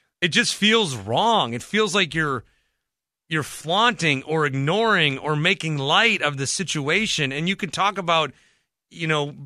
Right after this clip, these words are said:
Brandon Miller's involvement. Again, from a legal standpoint, he brought the gun. They'll argue he didn't know what it would be used for. I would argue, well, what do you use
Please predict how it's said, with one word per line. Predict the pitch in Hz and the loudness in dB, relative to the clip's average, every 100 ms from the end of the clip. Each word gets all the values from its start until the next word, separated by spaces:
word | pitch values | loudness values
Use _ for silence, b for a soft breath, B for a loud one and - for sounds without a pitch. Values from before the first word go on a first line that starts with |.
| - | -20
Brandon | - 156 170 170 | -6 2 4 4
Miller's | 160 170 165 139 | 2 0 0 -2
involvement. | 139 131 175 165 160 | -2 2 2 2 0
Again, | 156 175 | 0 0
from | 165 165 | 0 -2
a | 147 | -2
legal | 160 190 180 | 0 0 0
standpoint, | - 170 170 151 165 160 160 - _ _ _ _ | -2 0 0 0 0 0 0 -6 _ _ _ _
he | - 190 | -2 -2
brought | 170 170 185 180 | 0 2 2 2
the | 160 | -2
gun. | 117 170 175 170 | 2 4 4 2
They'll | 160 | 2
argue | 160 175 156 | 2 0 0
he | 147 170 | -2 -2
didn't | 175 | -2
know | 165 165 | 0 0
what | 165 | 0
it | 170 | -2
would | 160 | -4
be | 147 | -4
used | 156 165 175 - | -2 0 0 -2
for. | 175 170 | -2 0
I | 160 | 2
would | 175 165 | 2 2
argue, | 165 160 165 | 0 0 -2
well, | 156 156 143 | 0 0 0
what | 160 165 | -2 -4
do | 131 | -8
you | 170 | -8
use | 170 160 175 147 | -8 -8 -10 -12